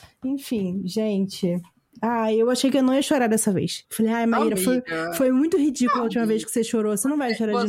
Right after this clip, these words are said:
Speaker 1: novo." Eu
Speaker 2: está
Speaker 1: chorei exatamente no mesmo lugar.
Speaker 2: Você está se menosprezando. Você está achando que a sua habilidade de chorar está
Speaker 1: Eu estava
Speaker 2: escassa.
Speaker 1: achando que eu tinha, eu, eu tinha me tornado uma pessoa melhor, sabe? Mas não, eu continuo igualzinha.
Speaker 2: Você
Speaker 1: Eu
Speaker 2: é
Speaker 1: chorei
Speaker 2: ótima,
Speaker 1: no
Speaker 2: amiga,
Speaker 1: mesmo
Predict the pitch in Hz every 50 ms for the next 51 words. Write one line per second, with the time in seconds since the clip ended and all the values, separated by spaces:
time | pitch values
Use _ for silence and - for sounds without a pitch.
0 | 208 202 202 196 190 180 190 196 196 202 208 202 208 208 220 233 226 220 226 220
1 | 226 - 262 240 226 233 226 233 226 220 220 226 240 233 220 180 165 180 170 -
2 | 190 226 233 233 - 269 254 - - 247 240 240 - 247 233 240 262 330 392 392
3 | 392 370 - - - 381 381 330 254 240 262 - 214 196 185 180 190 185 190 -
4 | - - 196 - 226 208 - - 269 233 240 - 302 269 269 - 269 269 - 254
5 | 240 262 262 240 247 240 247 262 269 - 302 254 220 220 220 233 240 247 247 269
6 | - - 254 254 - 240 254 269 311 302 294 349 339 320 - 339 359 - 339 330
7 | 330 294 - 359 - 339 339 339 330 311 302 302 269 240 277 277 269 240 269 285
8 | 285 277 269 202 240 - - 294 285 277 302 277 269 269 254 226 262 233 - 254
9 | 240 240 233 226 208 196 190 185 - - 208 202 196 214 226 233 226 214 208 202
10 | 202 - 220 220 - 240 233 240 226 214 240 247 269 269 226 208 202 196 190 190
11 | 185 196 254 254 214 220 415 415 370 381 359 277 277 277 277 247 240 233 233 240
12 | 247 247 247 247 254 262 277 294